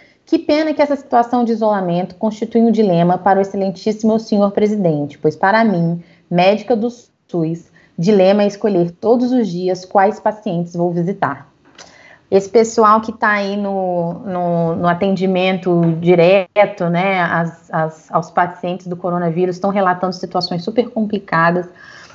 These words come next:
E eu tenho uma prima, Érica, que é enfermeira em Manaus e também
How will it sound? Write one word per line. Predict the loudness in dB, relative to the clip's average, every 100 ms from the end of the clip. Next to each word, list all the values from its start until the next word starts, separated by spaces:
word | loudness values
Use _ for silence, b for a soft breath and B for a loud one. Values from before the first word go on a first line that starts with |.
| B
E | 2
eu | 2 2
tenho | 2 2
uma | 0 0
prima, | 0 2 2 2 0
Érica, | -2 -4 -6 -8
que | -8 -2 2 4
é | 4 4 0
enfermeira | -2 -4 -2 -2 -2 0 2 4 2
em | 0
Manaus | 0 0 2 2 2 2 -2
e |
também | -4 -4 -4 -2 -4